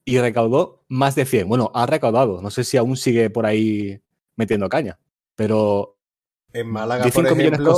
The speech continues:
Speaker 1: costó.
Speaker 2: eh, sigue en taquilla, ¿eh?
Speaker 1: Pues imagina, veinticinco millones costó y más de cien ha recaudado. Imaginaos que Avatar dos ha costado casi cuatrocientos, ¿vale? Es súper barata. Eh, se estrenó en marzo de dos mil veintidós, como ya habéis dicho,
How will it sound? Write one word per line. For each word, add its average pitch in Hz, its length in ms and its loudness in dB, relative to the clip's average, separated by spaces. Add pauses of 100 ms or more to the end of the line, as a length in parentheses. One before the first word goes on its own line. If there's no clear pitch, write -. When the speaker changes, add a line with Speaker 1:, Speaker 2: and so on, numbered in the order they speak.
Speaker 1:
costó. - 140 -12
Speaker 2:
eh, 131 240 -4
sigue 117 220 -10
en 113 100 -10
taquilla, 117 460 -8
¿eh? 220 140 -14 (340)
Speaker 1:
Pues 98 240 -4
imagina, 98 460 -4 (160)
veinticinco 120 480 0
millones 156 220 0
costó 156 580 -2
y 123 140 0
más 135 180 2
de 151 100 0
cien 147 200 -2
ha 139 60 0
recaudado. 110 600 0 (140)
Imaginaos 131 480 0
que - 100 -2
Avatar 131 380 2
dos 170 340 -2
ha 139 100 -4
costado 151 540 -4 (140)
casi 131 240 -2
cuatrocientos, 110 880 -2 (960)
¿vale? 135 220 -4 (200)
Es - 280 -6
súper 139 360 0
barata. 101 380 -2 (580)
Eh, 120 300 4
se 131 100 -2
estrenó 120 240 0
en 127 60 0
marzo 135 220 0
de 127 60 2
dos 120 100 0
mil 120 120 0
veintidós, 123 420 2
como 127 140 -4
ya 117 80 0
habéis 113 160 0
dicho, 190 460 -2